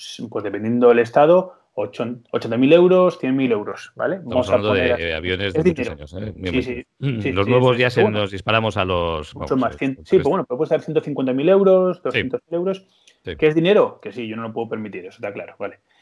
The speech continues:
Speaker 1: Pero que, o sea, pero que tampoco no es algo, eh, estratos-, eh, estratosférico.
Speaker 2: Bueno, pero, no, a
Speaker 1: Si
Speaker 2: ver,
Speaker 1: comparamos
Speaker 2: vamos a ver.
Speaker 1: en cuanto a
Speaker 2: Sí, te
Speaker 1: perdón.
Speaker 2: entiendo, te entiendo, Íñigo, a eso,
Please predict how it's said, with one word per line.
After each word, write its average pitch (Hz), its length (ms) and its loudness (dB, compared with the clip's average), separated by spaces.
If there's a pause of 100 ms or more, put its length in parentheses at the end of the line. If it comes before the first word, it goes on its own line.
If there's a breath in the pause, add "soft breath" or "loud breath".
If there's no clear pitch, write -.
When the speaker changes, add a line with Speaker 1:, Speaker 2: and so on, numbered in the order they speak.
(220)
Speaker 1:
Pero 120 180 0
que, 131 300 -2
o 147 40 -18
sea, 123 240 -2
pero 110 100 -8
que 113 80 -12
tampoco 147 300 4
no 147 140 0
es 147 160 -4
algo, 127 1300 2
eh, 117 320 -2
estratos-, 117 560 -8
eh, 120 300 -4
estratosférico. - 300 -14
Speaker 2:
Bueno, 190 160 0
pero, 135 280 -2 (300)
no, 262 260 -6
a 127 40 -2
Speaker 1:
Si - 40 0
Speaker 2:
ver, - 80 2
Speaker 1:
comparamos 151 400 2
Speaker 2:
vamos - 20 0
a 120 40 0
ver. 101 80 0
Speaker 1:
en 82 40 -6
cuanto 123 380 2
a 120 380 4
Speaker 2:
Sí, - 140 -6
te 147 80 -2
Speaker 1:
perdón. - 80 2
Speaker 2:
entiendo, 123 240 0
te 92 60 -6
entiendo, 117 220 -2
Íñigo, 104 240 0
a 95 100 -2
eso, 117 300 -2